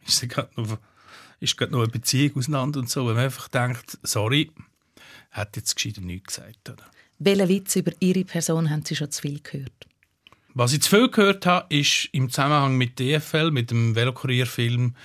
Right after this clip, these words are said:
Speaker 1: äh, der Mike Müller als Velokurier. Dort habe ich irgendwann beim zehnten Journalist davon sagen, sie sind jetzt der Zwölfte, <laughs> wo das fragte. Weil, ähm,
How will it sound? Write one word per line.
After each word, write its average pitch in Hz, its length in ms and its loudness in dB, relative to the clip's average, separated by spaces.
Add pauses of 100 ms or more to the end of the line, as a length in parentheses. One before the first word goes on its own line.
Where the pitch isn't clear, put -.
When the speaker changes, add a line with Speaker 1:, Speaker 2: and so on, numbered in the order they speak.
(460)
Speaker 1:
äh, 110 180 2
der 104 120 -2
Mike 101 400 -2
Müller 113 320 2
als 110 200 0
Velokurier. 98 560 -2
Dort 127 160 -2
habe 131 140 2
ich 127 60 4
irgendwann 143 300 2 (120)
beim 120 180 0
zehnten 127 400 0
Journalist 120 540 2
davon 117 200 -2
sagen, 107 320 0
sie 107 180 -4
sind 117 180 -4
jetzt 98 440 -6
der 104 100 -2 (840)
Zwölfte, 113 540 -6 (360)
<laughs> - 380 -4
wo 127 180 -6
das 120 180 -8
fragte. - 680 -10 (760)
Weil, 107 420 0
ähm, 101 540 -2